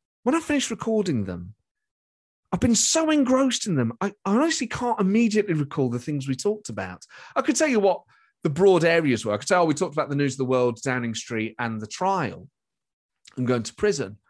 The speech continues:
But I've been so engrossed in the conversation, I c-, I can't immediately recall the details of it.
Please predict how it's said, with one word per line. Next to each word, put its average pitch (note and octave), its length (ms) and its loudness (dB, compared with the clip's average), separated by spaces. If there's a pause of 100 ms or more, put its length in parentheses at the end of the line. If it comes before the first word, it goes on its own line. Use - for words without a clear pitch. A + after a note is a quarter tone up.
(1000)
But A3+ 120 0
I've - 200 -4
been B3 160 0
so D4 400 2
engrossed B3 500 2
in G#3+ 80 -4
the G3 80 0
conversation, G3+ 840 -2 (120)
I F3+ 100 0
c-, - 260 -10 (100)
I F#3 80 -2
can't C#4 300 0
immediately G#3 640 2
recall E3+ 320 2
the E3 100 0
details E3 560 0
of G2+ 100 -4
it. F#2 160 -4